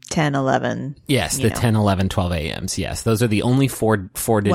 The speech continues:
Speaker 1: Well,
Speaker 2: hours.
Speaker 1: twelve A M, I'm asleep. <laughs>
Speaker 2: Yes, yes, sorry.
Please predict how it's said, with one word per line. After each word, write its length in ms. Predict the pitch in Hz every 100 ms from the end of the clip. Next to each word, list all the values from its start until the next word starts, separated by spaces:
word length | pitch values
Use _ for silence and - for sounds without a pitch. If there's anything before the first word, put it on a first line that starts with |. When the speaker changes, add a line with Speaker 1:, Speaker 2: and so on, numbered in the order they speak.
| 165
Speaker 1:
Well, 120 | 147
Speaker 2:
hours. 260 | 87 82
Speaker 1:
twelve 220 | - 185 160
A 80 |
M, 180 | 143 -
I'm 160 | - -
asleep. 340 | - - - -
<laughs> 300 | - - -
Speaker 2:
Yes, 320 | 143 98 -
yes, 160 | 101 85
sorry. 300 | - 82